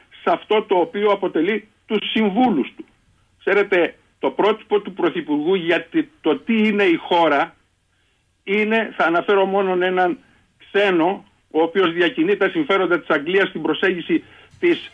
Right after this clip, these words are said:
ελληνικής ιστορίας, των Μπίτων. Δεν, δεν χρειάζεται να αναφέρουμε και ποιους επικαλείται εσωτερικά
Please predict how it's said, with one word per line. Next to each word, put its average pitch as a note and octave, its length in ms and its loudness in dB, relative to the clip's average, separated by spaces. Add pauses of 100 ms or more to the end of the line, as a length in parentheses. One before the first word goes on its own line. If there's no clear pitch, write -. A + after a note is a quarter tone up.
(300)
ελληνικής E3+ 560 2
ιστορίας, E3 540 0
των G3 180 0
Μπίτων. A#3 360 -4 (1800)
Δεν, A#3 340 0 (280)
δεν C4 200 -2
χρειάζεται G3+ 400 0
να E3+ 80 0
αναφέρουμε D#3+ 500 2
και C#3+ 160 -2
ποιους F#3+ 360 -4
επικαλείται F#3 680 0
εσωτερικά D#3+ 760 0